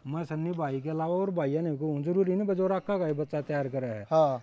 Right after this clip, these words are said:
Speaker 1: आटा हो, जिसे टूटे फटके हैं, जैसा ज्ञान है।
Speaker 2: जी, जी, जी,
Speaker 1: फोन
Speaker 2: बिल्कुल
Speaker 1: पर
Speaker 2: डॉक्टर साहब।
Speaker 1: संपर्क कर लियो, भाई, तैयार करो, उन भाई की मदद भी करांगे।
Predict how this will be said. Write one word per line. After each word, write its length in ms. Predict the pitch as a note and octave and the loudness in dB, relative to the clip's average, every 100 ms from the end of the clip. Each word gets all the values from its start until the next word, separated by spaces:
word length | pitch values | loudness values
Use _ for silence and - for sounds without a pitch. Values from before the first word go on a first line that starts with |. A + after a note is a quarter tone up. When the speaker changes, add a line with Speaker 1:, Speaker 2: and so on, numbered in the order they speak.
| - | -6
Speaker 1:
आटा 360 | C#3+ E3+ E3 D#3+ | -4 -2 0 2
हो, 140 | E3+ | 2
जिसे 240 | F3 F3 F#3+ | 4 4 2
टूटे 380 | F#3 F3 F#3 | 0 -2 0
फटके 380 | E3 D3 C3+ D#3 | 0 0 0 0
हैं, 140 | F3 E3+ | 2 0
जैसा 260 | D3 E3 | 0 -2
ज्ञान 380 | D#3 D3+ D#3 D3 | 0 0 0 -2
है। 300 | A2+ C#3+ B2 - - | 0 0 0 -6 -6
Speaker 2:
जी, 140 | C#3 F3 | 0 2
जी, 160 | D#3+ | 2
जी, 120 | C#3 C#3 | 2 2
Speaker 1:
फोन 60 | |
Speaker 2:
बिल्कुल 260 | D3+ E3+ D#3 | 2 2 4
Speaker 1:
पर 60 | |
Speaker 2:
डॉक्टर 180 | F#3 D#3 | 2 2
साहब। 60 | C#3+ | -2
Speaker 1:
संपर्क 260 | C3 D3 | -2 -4
कर 160 | C3+ D#3 | -4 -2
लियो, 200 | D#3+ F3+ | -2 -2
भाई, 160 | E3+ C#3+ | -2 -4
तैयार 320 | - E3 D#3+ | -4 -2 -2
करो, 240 | D#3+ D#3+ | 0 0
उन 240 | D#3+ D#3 C#3 | 0 0 -2
भाई 220 | A#2 A#2 | -2 -2
की 100 | B2+ | -2
मदद 340 | B2 A#2+ A#2+ A2+ | -4 -4 -6 -8
भी 60 | |
करांगे। 400 | A2 A2 G2 F2 | -8 -8 -8 -12